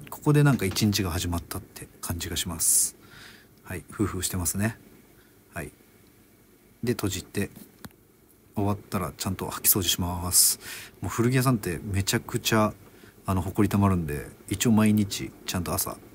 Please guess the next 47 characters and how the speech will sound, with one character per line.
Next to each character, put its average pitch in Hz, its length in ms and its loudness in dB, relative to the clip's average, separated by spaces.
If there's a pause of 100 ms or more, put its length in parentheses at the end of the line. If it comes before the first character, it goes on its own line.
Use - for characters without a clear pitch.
(300)
や 95 120 0
る 101 80 2
よ 98 100 4
う - 20 0
に 85 80 -4
は 80 80 -6
し - 80 -8
て 82 80 -8
ま 80 120 -6
す。 - 240 -2
お 101 60 -2
客 95 160 -2
さ 104 80 0
ん 98 60 2
が 95 80 0
通 107 100 0
る 95 80 0
と - 100 -4
こ 92 120 -2
ぐ 92 100 -2
ら 80 80 -2
い 73 60 -8
は。 73 120 -12 (760)
は 85 160 -8
い、 73 140 -12
こ - 120 -6
ん 95 60 0
な 92 100 0
ガ 87 80 -2
サ 90 140 -2
ツ - 100 -2
な 87 80 2
僕 82 220 -6
で 82 60 -6
も。 82 120 -12 (540)
で、 113 260 2 (640)
ま 98 80 -2
ず 90 80 -6
iPad 98 500 -2
に 101 240 -2 (720)
デ 95 120 -4
ィ 95 60 2
ー - 20 4
エ - 20 4
ム 92 140 0
と 90 80 -8
か、 - 180 -8